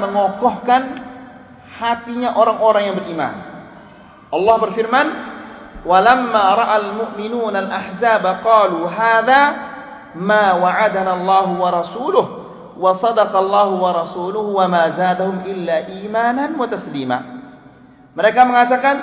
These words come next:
"Walamma ra'al mu'minuna al-ahzab." Allah berfirman, ketika orang-orang beriman itu melihat al-ahzab, golongan-golongan ini datang. Orang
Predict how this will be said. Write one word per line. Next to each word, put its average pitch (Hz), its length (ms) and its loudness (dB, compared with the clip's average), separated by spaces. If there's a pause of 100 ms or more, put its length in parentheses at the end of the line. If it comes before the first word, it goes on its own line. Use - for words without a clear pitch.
(580)
"Walamma 262 500 4
ra'al 240 320 6
mu'minuna 262 400 -2
al-ahzab." 202 560 2
Allah 240 220 6
berfirman, 240 480 0
ketika 254 340 -2
orang-orang 247 460 4
beriman 247 420 2
itu 254 200 -6 (500)
melihat 254 400 2
al-ahzab, 226 580 4
golongan-golongan 233 800 4
ini 269 160 0
datang. 254 320 4 (640)
Orang 240 240 4